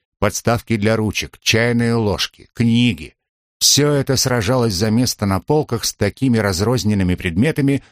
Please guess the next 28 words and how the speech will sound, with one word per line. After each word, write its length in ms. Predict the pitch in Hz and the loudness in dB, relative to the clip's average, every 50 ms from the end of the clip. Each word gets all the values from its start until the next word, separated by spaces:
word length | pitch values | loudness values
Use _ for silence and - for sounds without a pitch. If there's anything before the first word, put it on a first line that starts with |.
| _ _ _ - | _ _ _ -4
как 180 | - 117 98 104 | -4 -2 0 2
заводной 420 | 92 104 110 104 98 82 90 87 | 0 2 2 0 0 0 -2 -4
солдатик 680 | 78 - 90 85 82 73 135 151 151 - 139 - - - - | -2 -2 -2 -4 -2 0 0 -2 0 -2 -4 -6 -6 -10 -4
и 140 | 113 95 - | -4 -4 -2
чучело 560 | - - - 131 135 - - 117 107 104 101 | 0 0 0 0 0 0 0 0 0 0 0
сойки. 600 | 92 - - 87 76 69 71 - - - - - _ _ _ _ _ _ _ _ _ - | -2 -2 -2 -2 -4 -4 -6 -10 -14 -20 -20 -20 _ _ _ _ _ _ _ _ _ -4
Целая 560 | - - 147 156 175 175 170 170 160 156 - - | 0 0 2 2 2 2 2 0 0 -2 -2 -2
армия 440 | - 139 147 147 135 123 131 131 127 | -2 0 0 0 2 2 2 2 2
шахматных 680 | - - 120 117 120 - - 117 - - 107 101 - | 2 2 2 0 -2 -2 -4 -6 -4 -2 -2 -2 -2
фигурок 560 | - - 90 85 104 127 151 143 131 - - _ _ _ _ _ - | -2 -4 -2 0 2 0 2 0 -2 -4 -10 _ _ _ _ _ -4
охраняла 600 | - 95 - 135 127 127 139 165 170 165 156 147 | -4 -2 -2 -2 0 0 2 2 2 2 0 0
поле 240 | - 135 139 139 143 | 0 0 0 0 0
битвы, 380 | 120 113 143 - - 82 87 | 0 0 0 0 0 -4 -4
где 180 | 82 80 92 98 | -2 0 0 0
на 80 | 101 | 0
зеленом 380 | 98 85 110 113 131 135 123 107 | 2 0 2 2 2 2 0 0
сукне 380 | - - 101 - - 139 160 156 | 0 -2 -2 0 0 0 0 2
были 200 | 98 104 101 101 | 0 2 2 2
выложены 540 | 90 107 113 104 104 - 95 95 90 90 | 2 0 0 0 0 0 0 0 0 -2
кольца 420 | - - 123 147 151 139 - - 123 | 0 0 0 0 0 -2 -2 -2 -2
и 180 | - - 123 | -2 0 -2
браслеты. 680 | 113 92 - 95 85 - - 87 78 76 71 - 65 - - _ _ _ _ _ _ _ _ _ _ _ _ - - | -2 0 0 -2 -2 -2 -2 -2 -2 -4 -6 -6 -14 -18 -18 _ _ _ _ _ _ _ _ _ _ _ _ -2 -2
Какой 400 | - 202 - - 175 180 185 180 | -2 -2 -2 -2 0 2 2 2
работяга 580 | 160 165 160 151 147 - - 135 131 120 117 | 0 0 0 0 -2 0 0 0 0 0 0
заложил 380 | 107 90 107 104 104 85 110 110 | 0 0 0 0 0 0 -2 -2
стамеску 580 | - - - 98 95 107 123 - - - 95 92 | -2 -2 -2 0 0 0 0 0 -2 0 0 0
и 60 | 90 | 0
пилу, 420 | - - 185 196 170 151 120 - | 0 0 0 0 0 0 -2 -4